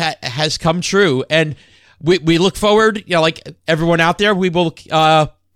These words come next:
uh, keep tabs. You know, Jay will update us when Deer Camp eighty-six will be, uh, available to go see in a theater, see it on streaming,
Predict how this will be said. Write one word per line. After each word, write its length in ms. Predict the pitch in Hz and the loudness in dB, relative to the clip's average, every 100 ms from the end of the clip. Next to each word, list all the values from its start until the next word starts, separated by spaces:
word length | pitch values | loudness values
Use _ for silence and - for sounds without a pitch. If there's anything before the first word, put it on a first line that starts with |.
| - _ _ _ - | -20 _ _ _ -6
uh, 140 | 156 139 | -4 -4
keep 220 | - 202 | -2 -4
tabs. 420 | - 202 196 196 196 | 0 0 0 -2 -2
You 80 | |
know, 80 | 165 | -2
Jay 180 | 160 185 | -2 -4
will 140 | 180 | -4
update 360 | 175 170 - 170 | -4 -4 -2 -2
us 180 | 185 - | -2 -2
when 320 | 156 165 165 - _ 110 | -2 -2 -2 -10 _ -8
Deer 180 | 135 160 | -4 -4
Camp 360 | 180 185 - - - | -4 -4 -8 -20 -6
eighty-six 680 | 143 170 - 240 - - - - | -4 -2 -2 -2 -2 -4 -6 -8
will 180 | 147 151 | -6 -4
be, 340 | 156 160 160 | -4 -4 0
uh, 200 | 160 160 - | 0 0 -2
available 520 | 151 185 180 180 185 | -2 0 0 0 -4
to 380 | - 170 160 147 - - - - - - 139 | -4 -4 -2 -4 -10 -20 -20 -20 -20 -16 -4
go 160 | 156 160 | 0 2
see 220 | - 170 | 2 0
in 80 | 156 | -2
a 60 | |
theater, 680 | - 233 247 240 240 233 220 _ _ _ | 0 0 4 4 4 2 -2 _ _ _
see 260 | - 180 170 | -6 -2 -2
it 120 | 160 | -2
on 140 | 143 143 | -2 0
streaming, 1000 | - 233 254 247 240 240 233 226 226 | -2 -2 -2 -2 -2 -4 -6 -10 -12